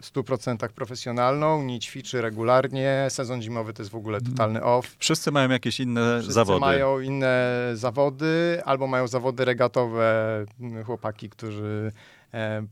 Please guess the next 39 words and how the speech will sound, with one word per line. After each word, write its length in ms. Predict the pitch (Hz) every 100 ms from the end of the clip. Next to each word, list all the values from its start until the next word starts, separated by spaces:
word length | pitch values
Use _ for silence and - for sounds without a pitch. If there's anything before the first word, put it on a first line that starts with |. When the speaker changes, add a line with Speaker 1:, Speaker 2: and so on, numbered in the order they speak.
| _
Speaker 1:
po 80 | 107
prostu 300 | 123 - 107
żeglują 540 | 113 110 107 107 107
na 120 | 110
co 220 | 107 123
dzień 360 | 113 139 165 175
i 40 |
Speaker 2:
Których 240 | 131 127 120
Speaker 1:
pływają 180 | 123 131
teraz 0 |
i 100 | 139 139
Speaker 2:
podprowadziliście 440 | 135 127 131 139
z 200 | 131 139
Speaker 1:
trenują. 180 | 131 131
Speaker 2:
profesjonalnych 720 | 135 143 139 156 151 131 107
teamów, 360 | - 98 87 -
tak? 180 | 107 131 147
Speaker 1:
Nie, 720 | 175 190 196 196 254 220 151
właśnie 500 | 120 131 135 160 151
generalnie 600 | 139 151 156 165 165 156
oni 240 | 135 139 135
byli 420 | 139 131 135 131
utalentowanymi 840 | 135 135 139 135 127 131 139 143
zało-, 500 | 127 123 123 127 123 123 123 123 120 127
y, 40 |
zawodnikami 1000 | 113 120 123 117 127 120 127 135 127 127
mniejszych 460 | 123 123 135 - 127
klas 200 | 123 117
typu 220 | 113 123
dingi, 300 | 123 131 117
tam 200 | 110 101
czterysta, 320 | - 110 -
y, 540 | 107 - 113 110 110 113 - _ _ _ -
nie, 180 | 120 107
czterysta 340 | - 113 110
siedemdziesiąt 440 | - 113 113 110 110
nie, 140 | 107
ale 100 | 104
forty-niner. 680 | 107 - 110 120 127 143